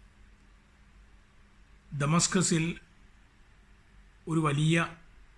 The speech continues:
സമ്മേളനം നടന്നുകൊണ്ടിരിക്കുകയായിരുന്നു. അതായത് പുതിയ സിറിയൻ ഭരണകൂടം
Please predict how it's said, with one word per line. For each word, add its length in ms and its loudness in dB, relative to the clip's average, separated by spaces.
സമ്മേളനം 520 4
നടന്നുകൊണ്ടിരിക്കുകയായിരുന്നു. 840 -2
അതായത് 380 0
പുതിയ 260 0
സിറിയൻ 440 -2
ഭരണകൂടം 540 -2